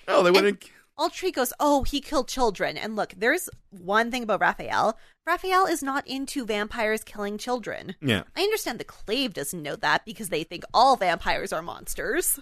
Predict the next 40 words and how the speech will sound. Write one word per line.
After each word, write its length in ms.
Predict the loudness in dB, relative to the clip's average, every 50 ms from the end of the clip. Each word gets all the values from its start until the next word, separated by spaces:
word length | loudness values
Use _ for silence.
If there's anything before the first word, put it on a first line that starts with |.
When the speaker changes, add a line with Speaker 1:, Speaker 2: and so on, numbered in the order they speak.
| -4 -2
Speaker 1:
Well, 140 | 2 4
I 80 | 4 6
mean, 180 | 4 2 0 0
like, 320 | 0 0 0 0 -4 -8 _
it, 240 | -2 -2 -2 -2 -4 -4
essentially 500 | -2 -2 2 4 4 4 4 2 0 0
it 100 | 0 0
sets 340 | 0 2 2 2 2 4 2
up 140 | 2 2 2
that 120 | 0 -2 0
Aldertree 720 | 4 6 6 6 6 6 4 2 0 -2 -4 0 2 2 2
is 500 | 2 2 0 0 0 -2 -2 -6 -8 -10 -10
a 100 | -10 -10
guy 460 | -4 0 2 4 6 6 6 4 2 0
who's, 520 | -2 -2 -4 -4 -4 -4 -6 -6 -6 -8 -10 _ _ _ _ _ _ _ _ _ _ _ _ _ _ _
he, 240 | -8 -6 -6 -6 -8 -12 _ _ _ _ _ _ _ _ _
he's 260 | -2 2 2 2 2
Jack 280 | 2 4 4 4 4 4
Bauer 300 | 4 6 8 8 8 8
from 160 | 6 6 4 6
twenty-four. 600 | 6 6 8 8 6 4 2 -2 -4 -4 -6 -12 -10 -10
<laughs> 80 | -8 -8 -8 -12 -14 -16 -12 _
Speaker 2:
Yes, 220 | 0 0 0 0 0 -2
Aldertree 400 | -2 0 0 -2 -4 -4 -2 -2
is 160 | 0 0 0
not 320 | 0 2 2 2 2 2 0
the 80 | -2
bad 300 | 0 2 4 4 2 2
guy. 220 | 0 -2 -4 -2 0
Aldertree 420 | 0 0 0 -2 -6 -6 -4 -6 -6
thinks 500 | -6 -2 0 0 0 0 0 -4 -6 -6 -8
he's 220 | -8 -8 -8 -4
going 200 | 0 0 0 0
against 520 | -2 -4 -6 -6 -6 -6 -6 -6 -8 -10 -6
the 60 | -2
bad 260 | 2 2 2 2 2
guy 240 | 0 2 4 4 4
and 260 | 4 2 0 -4 -4
will 80 | -4 -6
take 400 | -8 -8 -8 -8 -8 -10 -10